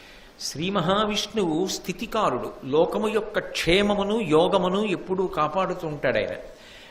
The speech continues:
అటువంటి వాడు పరిపూర్ణావతారంగా వచ్చాడు.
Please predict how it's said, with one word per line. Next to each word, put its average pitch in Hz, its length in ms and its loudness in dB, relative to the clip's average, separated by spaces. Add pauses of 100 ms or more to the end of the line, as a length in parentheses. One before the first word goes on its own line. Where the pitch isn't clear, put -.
(140)
అటువంటి 202 500 0
వాడు 180 260 2
పరిపూర్ణావతారంగా 185 1200 0
వచ్చాడు. 151 420 0